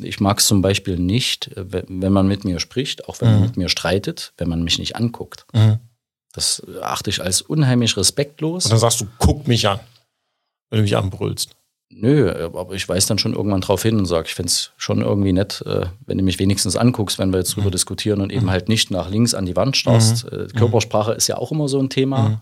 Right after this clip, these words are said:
Speaker 1: Ja, also manche verschränken ja dann bockig die Arme und merken
Speaker 2: Mhm.
Speaker 1: das gar nicht, wo man
Speaker 2: Mhm.
Speaker 1: sagt, „Okay, da macht er jetzt eh zu, was, was
Speaker 2: Mhm.
Speaker 1: soll ich da jetzt noch
Speaker 2: Mhm.
Speaker 1: argumentieren?“ Ähm, das ist noch so ein Thema, äh, wo, was meine Frau weiß, was sie
Speaker 2: Mhm.
Speaker 1: auch vermeidet, das gelingt uns auch nicht immer.
Speaker 2: Mhm.
Speaker 1: Ja?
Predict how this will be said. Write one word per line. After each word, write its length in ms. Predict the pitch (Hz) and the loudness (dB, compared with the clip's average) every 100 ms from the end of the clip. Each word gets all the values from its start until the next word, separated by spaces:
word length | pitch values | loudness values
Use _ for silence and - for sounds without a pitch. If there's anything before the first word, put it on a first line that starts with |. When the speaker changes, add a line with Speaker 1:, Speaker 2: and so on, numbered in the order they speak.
| - | -6
Speaker 1:
Ja, 180 | 98 113 | -4 -4
also 220 | 95 95 | -4 -4
manche 260 | 95 101 | -2 -2
verschränken 400 | 98 95 101 95 | -4 -4 -2 -2
ja 60 | 95 | -2
dann 140 | 90 87 | -2 -4
bockig 260 | 92 87 | -4 -6
die 160 | - - | -6 -2
Arme 180 | 107 127 | 0 2
und 80 | 95 | 2
merken 220 | 117 104 | 2 2
Speaker 2:
Mhm. 40 | |
Speaker 1:
das 180 | 101 - | 2 0
gar 160 | 90 92 | -2 -2
nicht, 180 | 92 | -4
wo 60 | 101 | -4
man 80 | 113 | -2
Speaker 2:
Mhm. 60 | |
Speaker 1:
sagt, 120 | 107 104 | -2 -4
„Okay, 160 | 107 | -6
da 80 | 98 | -6
macht 220 | 87 - | -6 -4
er 80 | 92 | -4
jetzt 240 | 82 - | -2 -2
eh 100 | 135 | -2
zu, 260 | 143 - 98 | -2 -2 -2
was, 220 | 92 - | -2 -2
was 140 | 113 113 | -2 -2
Speaker 2:
Mhm. 40 | |
Speaker 1:
soll 140 | 107 | -2
ich 80 | 92 | -2
da 140 | - 92 | -2 -2
jetzt 180 | 90 | -2
noch 100 | 95 | -4
Speaker 2:
Mhm. 60 | 113 | -2
Speaker 1:
argumentieren?“ 800 | 101 104 87 87 - 131 123 135 _ - - - - - - _ | -2 0 -2 -2 -2 -2 -2 -6 _ -20 -18 -14 -14 -14 -18 _
Ähm, 360 | 92 87 85 85 _ _ - | -4 -2 -4 -8 _ _ -8
das 160 | 78 | -4
ist 100 | 131 131 | -2 -2
noch 120 | 127 | -2
so 120 | 131 | -2
ein 80 | 120 | -2
Thema, 500 | 123 123 123 123 127 | 0 2 2 2 0
äh, 120 | 104 110 78 - 101 | -6 -10 -14 -18 -6
wo, 280 | 95 95 _ _ | -6 -6 _ _
was 160 | 92 92 | -8 -4
meine 160 | 90 | -4
Frau 260 | 82 - 82 | -4 -4 -4
weiß, 380 | - 69 76 - | -2 -4 -6 -4
was 100 | 127 | 2
sie 60 | 113 | 2
Speaker 2:
Mhm. 60 | 107 | 2
Speaker 1:
auch 40 | |
vermeidet, 540 | 110 90 87 120 127 | 0 -2 -2 -2 -2
das 120 | 95 - | -2 -4
gelingt 300 | 80 98 - | -2 -2 -4
uns 160 | 95 | -6
auch 200 | - - | -8 -2
nicht 200 | 214 170 | -2 -2
immer. 360 | 95 82 76 _ | -6 -10 -12 _
Speaker 2:
Mhm. 80 | 135 | 2
Speaker 1:
Ja? 400 | 110 107 104 131 | 4 4 0 -4